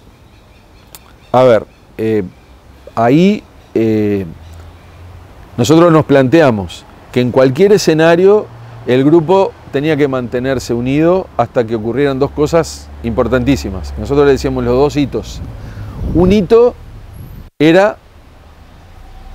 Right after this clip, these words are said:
que el porcentaje de vacunación de la población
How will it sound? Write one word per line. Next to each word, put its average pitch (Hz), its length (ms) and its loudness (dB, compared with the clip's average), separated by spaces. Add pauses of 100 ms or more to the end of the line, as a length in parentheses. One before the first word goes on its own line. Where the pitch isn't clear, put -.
(720)
que - 80 0
el 120 80 -2
porcentaje 135 500 0
de 156 60 4
vacunación 131 420 -2
de 156 60 0
la 147 80 2
población 127 640 -2